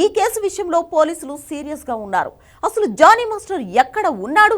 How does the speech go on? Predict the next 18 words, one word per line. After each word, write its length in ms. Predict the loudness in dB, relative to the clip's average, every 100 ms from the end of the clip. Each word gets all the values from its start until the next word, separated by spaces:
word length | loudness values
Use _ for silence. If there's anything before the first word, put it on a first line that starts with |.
| -2
అనేది 280 | -4 -4 -8 -10 -20
స్పష్టత 460 | -6 -2 -2 -6 -12 -4 0
రావడం 320 | 0 -2 -12 -12
లేదు. 180 | -12 -14 _ -8 4 6
ఈ 60 | 8
వ్యవహారం 460 | 8 6 2 0 2 8
బయటకు 280 | 8 8 2 -2
వచ్చిన 240 | -6 -6 -2 4
నాటి 260 | 6 4 0
నుంచి 220 | -8 -10 -4
కూడా 160 | 4 4 6 2
ఆయన 160 | 2 -2 -4
ఫోన్ 180 | -4 -6
స్విచ్ 240 | -12 -8 -10
ఆఫ్ 120 | -10 -16
వస్తోంది. 400 | -14 -14 -14 -20 _ _ _ 8
పోలీసులు 400 | 8 8 -2 0
ఆయన 140 | 2